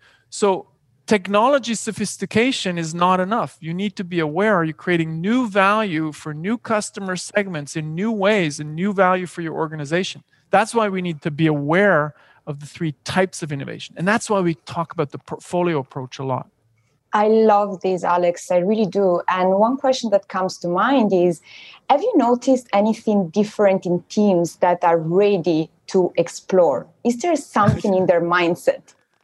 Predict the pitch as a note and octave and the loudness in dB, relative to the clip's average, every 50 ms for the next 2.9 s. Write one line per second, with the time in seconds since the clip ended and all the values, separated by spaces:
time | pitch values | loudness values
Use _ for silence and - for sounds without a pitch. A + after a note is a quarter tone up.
0 | _ _ _ _ _ _ _ _ _ _ _ _ _ - F#3 G3 F3 - - G3 | _ _ _ _ _ _ _ _ _ _ _ _ _ 0 2 2 2 2 4 4
1 | A#3 C4 G3+ G3+ F#3+ E3+ D#3 - - - - - E3 E3+ F#3 F3 - - - F#3+ | 4 4 4 4 2 2 2 -2 -6 -14 -6 0 2 2 2 0 -2 -2 0 0
2 | F3+ F3 E3 D#3+ - _ _ _ _ _ _ _ - G3 F3+ - - - | 2 0 0 -4 -10 _ _ _ _ _ _ _ 0 0 0 0 -2 -10